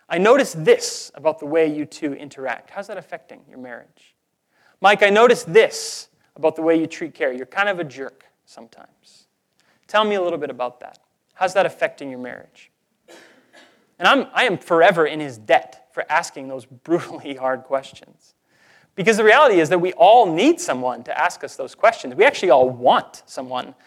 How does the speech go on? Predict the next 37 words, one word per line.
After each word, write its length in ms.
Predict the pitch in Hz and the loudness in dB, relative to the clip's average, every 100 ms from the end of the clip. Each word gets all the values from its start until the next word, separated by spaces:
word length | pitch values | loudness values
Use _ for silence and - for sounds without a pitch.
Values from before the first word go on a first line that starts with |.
| _ - | _ -10
to 120 | - | -4
ask 240 | 151 - | -4 -4
us 120 | 139 | -10
those 220 | - 127 - | -8 -10 -2
questions, 840 | 180 175 - - _ _ _ _ _ _ _ _ | -2 -2 -8 -20 _ _ _ _ _ _ _ _
and 140 | 170 | -2
then 120 | 185 202 | -2 -2
who's 160 | 180 - | -8 -8
actually 380 | 196 - 151 | -8 -10 -14
gonna 180 | 143 135 | -10 -10
listen 380 | 123 208 - - - _ _ | -4 -4 -4 -14 -20 _ _
to 80 | _ | _
the 160 | - - | -18 -12
answer. 500 | 190 - - - _ _ _ _ _ _ _ _ _ _ | -12 -12 -20 -20 _ _ _ _ _ _ _ _ _ _
But 80 | 175 | -10
we're 100 | 170 | -8
just 240 | 175 220 - | -8 -14 -14
too 140 | 147 | -14
shy 520 | - - 170 151 117 - | -12 -2 0 0 -4 -10
to 80 | |
do 200 | 127 170 | -6 -2
it, 60 | 147 | -2
or 20 | |
we 100 | 135 | -4
think 240 | - 202 185 | -10 -10 -10
it's 140 | - | -8
not 180 | 160 - | -8 -6
really 300 | 147 135 131 | -10 -10 -10
our 140 | 123 | -12
place. 720 | 120 _ 165 - _ _ _ _ _ _ _ | -12 _ -20 -20 _ _ _ _ _ _ _
And 100 | 185 | -2
I 100 | 185 | 0
am 120 | 190 196 | 2 4
not 260 | 226 220 | 4 2
advocating, 500 | 165 151 143 151 143 | 2 0 -2 -6 -6
hear 180 | 143 170 | -6 -6
me, 280 | 139 120 | -6 -10